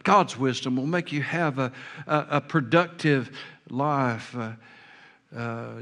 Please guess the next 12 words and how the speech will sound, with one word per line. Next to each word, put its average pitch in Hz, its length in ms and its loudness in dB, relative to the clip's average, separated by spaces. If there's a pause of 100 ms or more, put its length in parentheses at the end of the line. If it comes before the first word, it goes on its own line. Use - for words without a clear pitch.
you 131 140 -6
can 123 640 -2
continue 143 500 4
to 120 100 -2
produce 156 880 2 (1700)
throughout 127 360 -6
your 120 80 -6
lifetime. 120 840 -4 (3000)
Then 131 160 0
a 131 40 0
powerful 113 600 -2
life. 110 560 -6